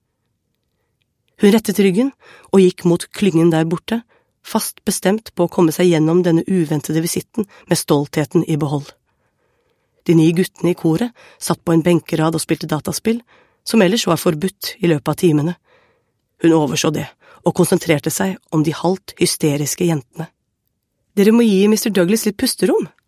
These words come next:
sa hun, og tok lett rundt Sarah Lynn Thompsons håndledd.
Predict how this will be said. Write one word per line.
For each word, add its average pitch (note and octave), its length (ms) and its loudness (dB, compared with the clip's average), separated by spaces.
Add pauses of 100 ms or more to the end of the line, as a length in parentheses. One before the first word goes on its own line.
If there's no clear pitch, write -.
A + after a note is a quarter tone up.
sa D3+ 220 2
hun, C#3+ 140 0 (440)
og - 120 -8
tok F#3+ 200 -2
lett A3 320 -4
rundt F#3+ 220 0
Sarah E3+ 340 0
Lynn F3 240 2
Thompsons E3+ 480 -2 (140)
håndledd. C#3+ 400 0